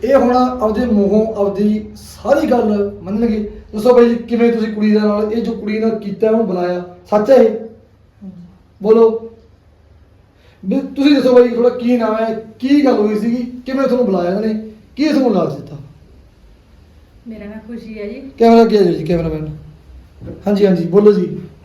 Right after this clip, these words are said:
Speaker 2: ਇਹਨਾਂ ਨੇ ਮੈਨੂੰ, ਮੈਥੋਂ ਨੰਬਰ ਮੰਗਿਆ ਸੀ ਜੀ।
Speaker 1: ਹਾਂਜੀ।
Speaker 2: ਤੇ ਮੈਂ ਇਹਨਾਂ ਨੂੰ ਫੋਨ ਨੰਬਰ ਦੇਤਾ ਜੀ, ਮੈਨੂੰ ਨਹੀਂ ਸੀ ਪਤਾ ਜੀ।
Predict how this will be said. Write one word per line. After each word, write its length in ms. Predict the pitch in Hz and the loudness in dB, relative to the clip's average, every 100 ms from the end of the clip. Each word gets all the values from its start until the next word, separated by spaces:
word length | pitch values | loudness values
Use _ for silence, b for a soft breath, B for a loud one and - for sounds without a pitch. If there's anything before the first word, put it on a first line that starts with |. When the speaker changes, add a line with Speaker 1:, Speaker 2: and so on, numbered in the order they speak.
| - _ _ 233 | -20 _ _ -10
Speaker 2:
ਇਹਨਾਂ 280 | 233 247 | -6 -6
ਨੇ 200 | 262 262 | -6 -8
ਮੈਨੂੰ, 560 | 247 240 233 226 226 220 - 233 202 208 180 208 | -8 -8 -8 -8 -12 -16 -20 -20 -20 -18 -18 -12
ਮੈਥੋਂ 380 | 233 226 240 | -12 -8 -6
ਨੰਬਰ 340 | 226 220 202 208 | -6 -6 -6 -8
ਮੰਗਿਆ 280 | 208 190 190 | -10 -8 -8
ਸੀ 140 | 214 | -10
ਜੀ। 200 | 220 247 - - | -12 -12 -14 -8
Speaker 1:
ਹਾਂਜੀ। 260 | 190 185 170 | -4 -4 -4
Speaker 2:
ਤੇ 120 | 233 | -4
ਮੈਂ 180 | 233 233 | -6 -4
ਇਹਨਾਂ 180 | 226 240 | -6 -6
ਨੂੰ 120 | 247 | -8
ਫੋਨ 240 | 240 226 | -8 -10
ਨੰਬਰ 260 | 220 214 208 | -10 -10 -10
ਦੇਤਾ 360 | 196 185 190 | -10 -12 -12
ਜੀ, 100 | 196 | -12
ਮੈਨੂੰ 300 | 208 226 220 | -10 -6 -4
ਨਹੀਂ 100 | 220 | -6
ਸੀ 140 | 220 226 | -8 -12
ਪਤਾ 300 | 208 202 196 | -12 -10 -12
ਜੀ। 160 | 190 | -12